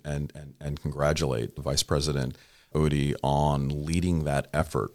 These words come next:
right, of knitting together the art and science of enrollment, because it really is an art and a science. And Adrian's expertise brings both of those to the forefront. And how do you really tell the story of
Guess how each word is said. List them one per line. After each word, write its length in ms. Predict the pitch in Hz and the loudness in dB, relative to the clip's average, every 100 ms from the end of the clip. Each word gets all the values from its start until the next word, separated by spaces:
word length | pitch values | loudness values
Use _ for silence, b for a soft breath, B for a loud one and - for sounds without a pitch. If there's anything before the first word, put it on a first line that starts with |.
| - | -6
right, 360 | 73 71 69 - | -2 -2 -4 -4
of 240 | 73 69 | -4 -4
knitting 420 | 73 78 87 95 | -6 0 2 4
together 580 | 90 76 78 73 76 73 | 2 2 2 2 2 0
the 160 | 73 69 | -2 -2
art 220 | 73 - | -2 -2
and 100 | 73 | 2
science 560 | - 69 67 64 - | 2 2 -4 -6 -8
of 140 | 71 67 | -8 -8
enrollment, 520 | 67 64 64 65 50 | -10 -8 -8 -8 -10
because 240 | - 78 80 | -6 -4 -4
it 60 | 85 | -2
really 300 | 95 104 78 | 0 2 4
is 260 | 82 76 | 2 2
an 80 | 71 | -2
art 280 | 62 73 71 | -2 -2 -4
and 160 | - 69 | -6 -2
a 60 | 80 | 0
science. 540 | 85 85 92 95 - B B B B B | 0 0 -2 0 -2 B B B B B
And 540 | 82 80 80 76 71 - | -2 0 0 -2 -6 -2
Adrian's 360 | 95 87 82 78 | 0 2 0 0
expertise 520 | 76 - 78 85 - | -2 -2 -2 0 0
brings 320 | - 76 73 | 0 -2 -4
both 280 | - 78 78 | -4 -4 -2
of 80 | 73 | -4
those 240 | 69 69 | -2 0
to 120 | - 76 | -2 -4
the 80 | |
forefront. 800 | 76 85 90 - 78 62 53 - - | -6 -4 -4 -2 -4 -4 -4 -6 -6
And 140 | 78 | -6
how 300 | - 85 92 | -4 2 2
do 80 | 92 | 4
you 440 | 82 76 73 69 87 | 2 0 -2 -4 -10
really 260 | 82 104 80 | -6 -2 0
tell 360 | - - 90 82 | -2 -2 -2 0
the 120 | 80 | 2
story 580 | - 78 80 87 92 - | 2 2 0 0 -2 -2
of 220 | 76 | -6